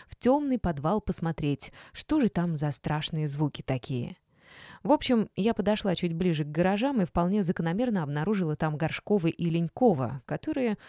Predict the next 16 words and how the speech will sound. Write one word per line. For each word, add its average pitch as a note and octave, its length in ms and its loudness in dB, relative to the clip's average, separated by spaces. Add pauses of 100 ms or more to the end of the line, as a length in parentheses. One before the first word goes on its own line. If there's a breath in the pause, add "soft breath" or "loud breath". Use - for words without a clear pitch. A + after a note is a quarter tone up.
(240 loud breath)
бухали. G3 680 0 (420)
Судя C#4 300 4
по B3 120 6
осколкам, B3 520 4
один F#3+ 240 4
стакан E3+ 380 0
они D#3 180 2
уже C#3+ 240 0
разбили, G#3 460 4
поэтому A#3 420 2
пили A#3 280 2
по F#3+ 120 -2
очереди E3+ 500 2
из A3+ 300 0
оставшегося D#3 880 -2
гранчака. D#3+ 640 -2